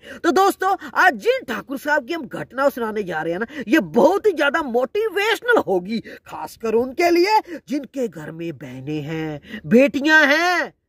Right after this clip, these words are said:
माएं हैं, सारी फीमेल रिश्तेदारियां हैं। तो ध्यान से सुनिएगा दोस्तों, एक ठाकुर साहब हुआ करते थे पंजाब साइड के, बहुत ही ज्यादा फेमस थे, बहुत ही ज्यादा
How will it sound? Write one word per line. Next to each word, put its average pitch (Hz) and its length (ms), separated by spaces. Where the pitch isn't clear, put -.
माएं 165 400
हैं, 151 340
सारी 165 360
फीमेल 170 500
रिश्तेदारियां 151 760
हैं। 143 100
तो 208 120
ध्यान 285 540
से 320 180
सुनिएगा 151 500
दोस्तों, 302 600
एक 277 220
ठाकुर - 340
साहब 269 300
हुआ 139 140
करते - 340
थे - 200
पंजाब 165 400
साइड - 280
के, - 180
बहुत 170 320
ही 180 60
ज्यादा 151 240
फेमस 147 460
थे, 147 320
बहुत 214 420
ही 214 60
ज्यादा 170 380